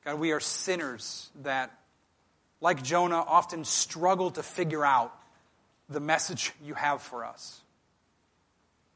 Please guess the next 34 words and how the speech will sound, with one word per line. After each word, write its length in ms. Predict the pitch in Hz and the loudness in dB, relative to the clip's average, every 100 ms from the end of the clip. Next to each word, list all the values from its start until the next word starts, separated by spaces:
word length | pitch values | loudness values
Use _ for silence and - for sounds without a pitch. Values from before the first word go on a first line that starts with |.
| _ _ | _ _
But 80 | 147 | -4
you 140 | 160 | 2
are, 220 | 165 156 151 | 4 4 2
are 120 | 151 | -2
the 100 | 143 | -6
merciful, 480 | 151 175 170 151 156 | 2 2 2 -8 -10
pursuing 640 | - 139 - 175 170 151 - | -8 -8 -2 -2 -2 -8 -10
Father 380 | - 160 147 | -2 0 0
who 120 | - 147 | -4 -6
sent 300 | - 185 - | -4 -6 -6
Christ 380 | - 170 - | -4 -4 -4
Jesus, 340 | - 170 147 143 | -8 -8 -6 -8
as 140 | 139 | -8
it 100 | 147 | -8
says 380 | - 156 147 - _ - - | -6 -6 -6 -10 _ -20 -14
in 200 | 170 156 | -8 -2
Luke, 240 | 156 165 - | 2 0 0
to 100 | - | -6
seek 340 | - 220 214 | 0 0 0
and 100 | 165 | -2
save 460 | 143 - 196 170 - _ | -4 0 2 0 -4 _
lost 340 | 151 165 175 - | 2 4 4 0
souls 300 | 160 160 147 | -2 -2 -2
like 220 | 143 135 | -6 -4
us. 440 | 123 120 - - - _ _ _ _ _ - _ _ _ _ | -4 -4 -6 -14 -16 _ _ _ _ _ -20 _ _ _ _
So 160 | - 147 | -10 -8
first, 340 | - 185 175 | 4 4 4
thank 400 | 170 - 190 190 | -6 -2 -2 0
you, 240 | 185 165 - _ _ _ | -2 -4 -6 _ _ _
God. 240 | - 160 156 | 2 4 4
We, 120 | 151 | 0
we, 240 | 165 185 175 - | -4 -4 -6 -8
as 180 | - 135 | -12 -10
one 400 | 139 175 190 185 | 2 4 4 2